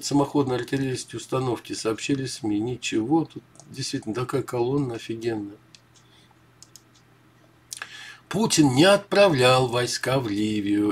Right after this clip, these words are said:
это сказал Песьков. Ну, конечно, не отправлял. Он отправлял эти, как его, по-, его повар отправлял войска свои собственные. Вот эти вот, э, как сказать,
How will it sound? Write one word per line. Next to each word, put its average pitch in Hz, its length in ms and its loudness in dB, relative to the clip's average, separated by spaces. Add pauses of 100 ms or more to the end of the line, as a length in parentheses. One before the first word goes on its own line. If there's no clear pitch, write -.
это 147 240 0
сказал 107 440 -4
Песьков. 156 800 4 (640)
Ну, 113 160 -2
конечно, 196 340 2
не 127 60 0
отправлял. 139 560 2
Он 135 140 0
отправлял 139 600 2
эти, - 360 -8 (960)
как - 260 -6
его, 117 400 -2
по-, 160 340 6
его 139 300 6
повар 190 540 8
отправлял 135 680 4
войска 135 520 2
свои 127 320 0
собственные. 104 960 0 (420)
Вот - 200 -6
эти 117 160 -4
вот, 110 180 0 (1080)
э, 101 180 -8 (420)
как - 220 -14
сказать, - 580 -8